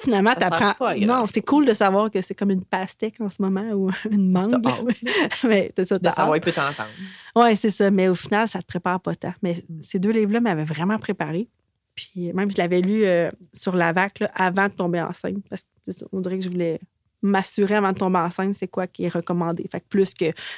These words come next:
Speaker 1: dix-huit mois, idéalement aux deux ans. Fait que j'avais tout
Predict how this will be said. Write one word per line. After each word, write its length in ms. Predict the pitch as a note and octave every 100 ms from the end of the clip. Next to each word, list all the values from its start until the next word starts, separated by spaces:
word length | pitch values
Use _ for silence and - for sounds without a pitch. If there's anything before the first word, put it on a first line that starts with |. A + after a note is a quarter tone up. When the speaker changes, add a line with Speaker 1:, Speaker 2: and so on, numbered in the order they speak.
| -
Speaker 1:
dix-huit 400 | F#3 F#3 F#3 F#3
mois, 580 | F3+ F3 F3 F#3+ G3 G3 _ _ -
idéalement 520 | F#3 F#3 F3 F#3 F3+
aux 120 | F3+
deux 380 | E3+ F3+ F3 E3
ans. 100 | C#3+
Fait 100 | G3+
que 40 | G3
j'avais 200 | F#3
tout 120 | F#3